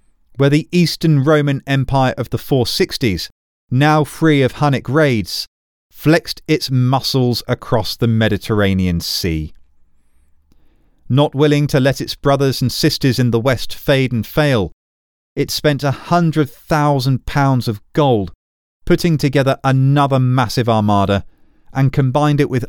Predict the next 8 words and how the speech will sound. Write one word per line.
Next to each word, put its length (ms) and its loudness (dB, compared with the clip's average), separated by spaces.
armies 440 2
from 200 0
Illyria, 600 2
Egypt, 560 0
and 260 2
the 100 2
West 360 -2
itself. 680 -6